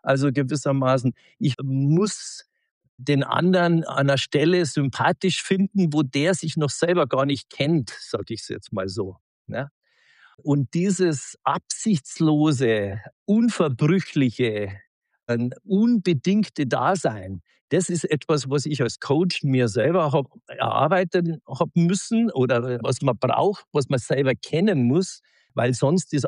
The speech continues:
alle Liebesmüh und alle Interventionstechnik vollkommen für die Katz. Das nutzt nix. Also von daher kann man sich alle Interventionen tatsächlich sparen, wenn das nicht getragen ist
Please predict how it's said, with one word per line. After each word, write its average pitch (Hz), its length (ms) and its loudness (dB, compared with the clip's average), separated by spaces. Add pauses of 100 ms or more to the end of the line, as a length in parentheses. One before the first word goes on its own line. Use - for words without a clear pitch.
alle 127 400 2 (140)
Liebesmüh 156 880 2
und 123 240 -2
alle 135 240 2
Interventionstechnik 143 1300 -2
vollkommen 131 560 0
für - 160 -6
die 117 140 -2
Katz. - 380 -10
Das - 180 -8
nutzt - 320 -2
nix. - 320 -4
Also 113 260 2 (680)
von 123 200 -2
daher 131 300 2
kann 139 240 -2
man 139 120 2
sich - 280 -6
alle 120 360 2 (260)
Interventionen 127 1200 0 (680)
tatsächlich 139 680 0
sparen, 113 680 0 (500)
wenn 123 280 2
das 170 200 0
nicht 165 220 0
getragen 139 640 0
ist 160 340 0